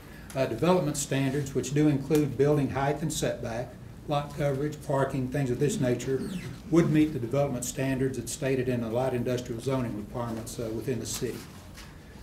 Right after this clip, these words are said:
Land uses would include the uses that it's, are allowed in the light industrial zoning district, with the exception of a sexually oriented business. And also curb and gutter would not be, uh, required in this development.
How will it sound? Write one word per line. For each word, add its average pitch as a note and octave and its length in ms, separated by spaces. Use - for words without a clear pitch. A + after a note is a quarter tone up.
Land D3+ 260
uses D3 340
would D3+ 220
include D3 580
the A2+ 60
uses C3 380
that B2 120
it's, A2+ 220
are D3 180
allowed C#3 340
in B2 80
the B2 60
light C3 240
industrial C3 480
zoning C#3 340
district, D3+ 460
with D#3 180
the C3+ 60
exception C3+ 500
of A2+ 80
a A2 60
sexually C#3 420
oriented C3 480
business. D3 540
And B2 80
also C#3 360
curb D3+ 260
and A#2+ 120
gutter C#3 220
would A2+ 180
not C3+ 240
be, B2+ 240
uh, A2 120
required B2+ 480
in B2+ 100
this B2 140
development. C#3+ 480